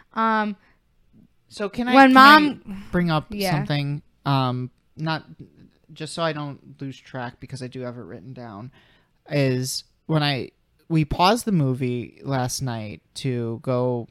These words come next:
Speaker 2: you know, play with Kaido outside. And I was telling you,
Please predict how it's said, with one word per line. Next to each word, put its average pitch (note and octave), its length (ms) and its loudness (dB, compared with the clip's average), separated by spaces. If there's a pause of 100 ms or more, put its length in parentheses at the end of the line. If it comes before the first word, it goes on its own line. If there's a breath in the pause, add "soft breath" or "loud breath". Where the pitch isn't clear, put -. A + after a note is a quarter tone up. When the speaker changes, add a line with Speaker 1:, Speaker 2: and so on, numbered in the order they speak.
(120)
Speaker 2:
you G#2+ 280 -14
know, A#2 60 -10
play B2+ 200 -4
with A#2+ 120 -8
Kaido A2 320 -12
outside. - 420 -14 (720 soft breath)
And C3 640 -2 (320)
I C3 100 2
was D3 140 -2
telling A#3 380 -2
you, C3+ 420 -4